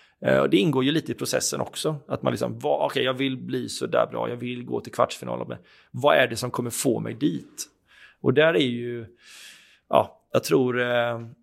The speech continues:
jag tror många, jag menar, alla säljare som håller på med det, jag ska inte ge mig in i alla möjliga grejer, men om man jobbar som säljare så är ju det väldigt resultatbaserat. I plånboken så får du ju en bonus antagligen då för att du har sålt bra eller lite mindre om du har sålt, eh, dåligt då.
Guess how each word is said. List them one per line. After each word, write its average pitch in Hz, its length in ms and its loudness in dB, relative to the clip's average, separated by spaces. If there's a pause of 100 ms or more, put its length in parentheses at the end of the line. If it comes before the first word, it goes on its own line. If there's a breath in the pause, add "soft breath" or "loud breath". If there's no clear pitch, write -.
(100)
jag 120 160 -2
tror 147 180 2
många, 135 240 0
jag 127 100 2
menar, 131 160 -2
alla 127 260 0
säljare 127 880 0 (220)
som 135 180 -4
håller 127 140 0
på 123 160 -2
med 120 120 -2
det, 123 40 0
jag 123 80 2
ska 131 100 -4
inte 120 140 -4
ge 117 140 -6
mig 117 140 -8
in 113 120 -6
i 82 60 -4
alla 62 320 2
möjliga - 280 -6
grejer, 127 220 -2
men 139 160 -4
om 147 120 -2
man 143 160 -2
jobbar 131 180 -2
som 135 140 -4
säljare 127 680 0
så 156 140 0
är 143 40 2
ju 127 120 -2
det 120 160 -6
väldigt 113 280 -6
resultatbaserat. 123 1080 -2
I 143 60 -2
plånboken 120 500 2
så 113 100 -8
får 113 240 -4
du 120 120 -8
ju 123 160 -2
en 117 140 -8
bonus 117 360 -4
antagligen 131 400 0
då - 120 -6
för - 100 -6
att - 80 -8
du 123 60 -6
har - 80 0
sålt 185 220 2
bra - 300 -2
eller 165 220 -2 (220 soft breath)
lite - 200 2
mindre 120 340 0
om 120 120 -2
du 120 80 -6
har 120 180 0
sålt, 110 380 -8
eh, 120 80 -2
dåligt 120 380 -4
då. - 200 -4